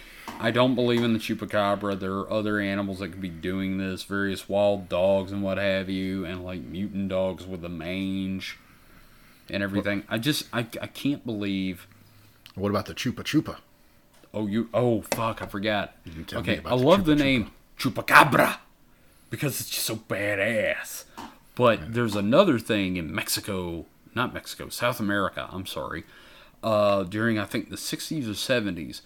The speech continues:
Speaker 1: This is one of the few U F O flaps there were, where there were deaths. Because, like, people would see their friends getting fucking abducted into these ships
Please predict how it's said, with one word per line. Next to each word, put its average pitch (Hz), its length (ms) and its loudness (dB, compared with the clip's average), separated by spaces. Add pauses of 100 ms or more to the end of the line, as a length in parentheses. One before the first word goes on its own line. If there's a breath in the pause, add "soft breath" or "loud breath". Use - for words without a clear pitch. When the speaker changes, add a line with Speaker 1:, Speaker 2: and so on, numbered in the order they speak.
(380 soft breath)
Speaker 1:
This 110 220 -8
is 113 220 -4
one 120 280 0
of 107 80 -2
the 82 80 -6
few 160 920 -6 (560)
U 120 260 0
F 110 160 -4
O 117 160 2
flaps 92 600 -4
there 92 160 -6
were, 87 160 -6
where 98 240 -8
there 92 160 -6
were 82 160 -8 (400)
deaths. - 680 -2 (640 soft breath)
Because, 117 280 -2
like, 117 360 0
people 143 500 4
would 123 340 2
see 131 520 2
their 117 240 2
friends 120 520 2
getting 101 360 0
fucking 107 500 -4
abducted - 880 -4 (360)
into 110 320 0
these 104 280 0
ships - 920 -2